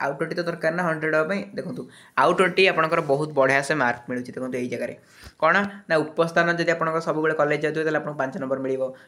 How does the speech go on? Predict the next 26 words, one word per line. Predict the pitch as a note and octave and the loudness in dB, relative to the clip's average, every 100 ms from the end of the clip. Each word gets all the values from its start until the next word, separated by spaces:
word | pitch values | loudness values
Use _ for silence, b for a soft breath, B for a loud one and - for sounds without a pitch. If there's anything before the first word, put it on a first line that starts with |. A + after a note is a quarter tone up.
| _ | _
ଯଦି | D3 | 0
ଆକସ୍ମିକ | D3 C#3+ D#3+ E3+ E3+ | 2 2 -4 -2 -2
ପରୀକ୍ଷା | D#3+ D#3 E3 | -2 0 -2
ଆପଣଙ୍କର | D3+ D3+ | 0 0
କଲେଜରେ | D3+ D#3 D#3 | 0 0 -2
କିଛି | D3+ D#3 | -6 -2
ହେଉଛି, | D3+ D3 D3 | 0 0 -2
ଯେଉଁଟାକି | C#3+ C#3+ D3 C#3+ B B | -4 -4 -6 -8 B B
ଇନଷ୍ଟାଣ୍ଟ | D#3 D3+ D#3 D3+ | -6 0 2 2
ଏକ୍ଜାମ୍ | D3 D3 D3 | 2 0 0
କିଛି | C#3+ | 0
ଆପଣଙ୍କ | C#3+ C#3+ C#3 | 2 2 4
କଲେଜରେ | C#3 C#3 C#3+ | 2 0 0
କରିଦେଉଛନ୍ତି | C#3 C#3 C#3+ C3+ | 2 2 0 -2
ଦଶ | C#3+ | 0
ମାର୍କିଆ, | C#3 C#3 C#3+ | -2 -2 -2
ତ | D3 | -4
ସେଠି | C#3 | -2
ଦଶ | C3 C3+ | -6 -6
ନମ୍ବର | C3+ C3 C3+ | -6 -2 -2
ଅଛି | C3 | -2
ଆପଣଙ୍କର। | B2+ B2+ B2+ B2+ B B | -2 -2 -2 -4 B B
ତାପରେ | - E3 | -2 -2
ଗୃହ | E3 D3 D#3 | 0 2 4
କାର୍ଯ୍ୟ, | D#3+ D#3+ | 2 2
ମାନେ | E3+ | 0